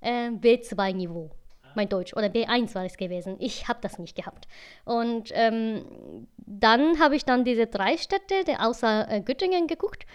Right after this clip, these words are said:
Speaker 1: und hab ich dann aus-, herausgefunden, okay, Erlangen sieht irgendwie nordster aus.
Speaker 2: Das, äh, im hohen Norden, ja.
Speaker 1: Ja.
Speaker 2: Wir hier im hohen Norden.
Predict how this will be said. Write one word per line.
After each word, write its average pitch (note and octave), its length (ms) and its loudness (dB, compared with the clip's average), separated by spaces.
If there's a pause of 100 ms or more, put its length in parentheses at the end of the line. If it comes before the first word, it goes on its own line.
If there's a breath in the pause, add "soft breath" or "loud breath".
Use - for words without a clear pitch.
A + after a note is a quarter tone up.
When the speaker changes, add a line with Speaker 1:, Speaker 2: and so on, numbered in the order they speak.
(340 loud breath)
Speaker 1:
und A#3+ 380 0
hab B3+ 100 4
ich A#3 80 -2
dann G#3 120 -2
aus-, A#3+ 200 -2
herausgefunden, D4+ 680 2
okay, E4 400 2 (280)
Erlangen F#4 640 0
sieht D#4+ 220 -4
irgendwie D4 400 0
nordster A#3 640 2 (420)
aus. F#3 440 -4 (180)
Speaker 2:
Das, A#2 260 -8
äh, A2+ 40 -8 (140)
im B2 160 -4
hohen B2+ 220 0
Norden, G#2+ 320 -2
ja. G2+ 220 -8
Speaker 1:
Ja. G#3+ 380 2
Speaker 2:
Wir D#3+ 80 8
hier C#3 200 2
im B2 180 0
hohen A#2 200 -2
Norden. G#2+ 280 4